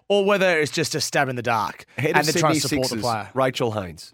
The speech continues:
Speaker 2: Tom and the club maintain that Tom did not knowingly or intentionally intimidate a match official, and on legal advice, we will exercise our right to appeal the decision.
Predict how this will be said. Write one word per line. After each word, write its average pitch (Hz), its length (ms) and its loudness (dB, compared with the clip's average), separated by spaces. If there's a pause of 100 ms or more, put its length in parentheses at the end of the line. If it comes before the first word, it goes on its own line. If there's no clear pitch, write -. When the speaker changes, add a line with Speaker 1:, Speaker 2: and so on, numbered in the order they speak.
Speaker 2:
Tom 180 320 0
and 143 240 -2
the 135 80 -4
club 127 320 0
maintain 117 640 -4
that 110 160 -8
Tom 113 240 -2
did 110 160 -6
not 117 180 -4
knowingly 156 600 -4 (100)
or 113 220 -2
intentionally 143 720 -6
intimidate 101 680 -4
a - 60 -10
match 92 260 -6
official, 156 480 -8 (300)
and 120 140 0
on 123 140 0
legal 147 360 0
advice, 120 540 -2 (260)
we 117 140 -2
will 113 120 0
exercise 113 640 -4
our 104 140 -2
right 104 280 -4
to 101 120 -6
appeal 117 340 -4
the 101 80 -6
decision. 92 400 -8